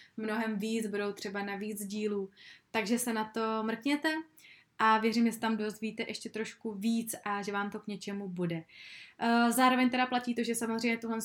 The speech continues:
tu výzvu, eh, s váma nějak budu sdílet na Instagramu, kde bych chtěla, abychom se mohli nějak vzájemně motivovat, inspirovat.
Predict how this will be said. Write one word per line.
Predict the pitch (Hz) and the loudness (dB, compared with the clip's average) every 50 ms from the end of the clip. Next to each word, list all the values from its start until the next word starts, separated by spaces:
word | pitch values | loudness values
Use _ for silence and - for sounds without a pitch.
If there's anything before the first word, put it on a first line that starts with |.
| - - | -6 -8
tu | 226 | -6
výzvu, | 208 220 220 220 220 240 220 240 233 233 233 220 - | -4 -2 -2 -2 -2 0 0 2 4 4 4 2 2
eh, | - 214 214 208 214 | 0 -2 -2 -2 -4
s | 208 - | -4 -2
váma | 226 214 214 214 | -2 -2 -2 -2
nějak | 214 214 214 214 202 | -2 -2 -4 -4 -4
budu | 220 220 226 | -2 -2 -2
sdílet | 208 196 190 220 220 214 214 214 240 | -2 -2 -2 0 0 0 0 0 -2
na | 226 - | -2 -2
Instagramu, | 220 233 233 - - - 254 233 226 220 202 196 190 196 | -2 -2 -4 -2 0 0 0 0 2 0 0 0 -2 -2
kde | 190 202 | -4 -4
bych | 190 208 214 208 | -2 -4 -4 -4
chtěla, | - - 214 208 | -4 -4 -4 -4
abychom | 202 208 208 - 208 202 | -4 -4 -6 -6 -8 -8
se | - 214 | -6 -6
mohli | 208 202 196 202 208 | -6 -8 -6 -8 -8
nějak | 208 208 202 202 202 | -6 -6 -6 -6 -6
vzájemně | 190 185 202 196 196 196 208 208 208 208 | -6 -4 -2 0 0 -2 -2 -4 -4 -4
motivovat, | 208 208 208 - - 233 208 214 208 196 196 196 190 - | -4 -6 -6 -4 -4 -4 -2 -2 -4 -2 -4 -4 -6 -6
inspirovat. | 202 208 202 - - - 240 226 226 214 190 185 175 190 - - | -8 -8 -8 -8 -6 -4 -2 -2 0 0 -2 -2 -4 -6 -8 -12